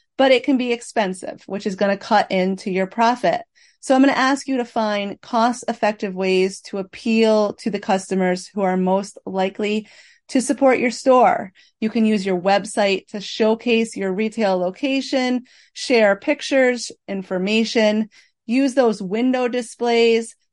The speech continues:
You can reward customers who refer their friends to your business. Now, the next one, meeting demand.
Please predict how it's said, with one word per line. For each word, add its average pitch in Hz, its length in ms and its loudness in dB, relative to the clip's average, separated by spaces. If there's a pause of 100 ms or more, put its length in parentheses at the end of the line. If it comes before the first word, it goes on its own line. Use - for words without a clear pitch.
(120)
You 262 100 -2
can 269 240 -2
reward 226 600 -2
customers 254 680 -4 (140)
who 240 120 0
refer 226 540 -2
their 202 200 -4
friends - 920 -4 (460)
to 226 120 -2
your 196 200 0
business. - 800 -2 (720)
Now, 214 280 4
the 202 100 2
next 214 320 0
one, 208 420 2
meeting 202 460 -2
demand. 190 760 -2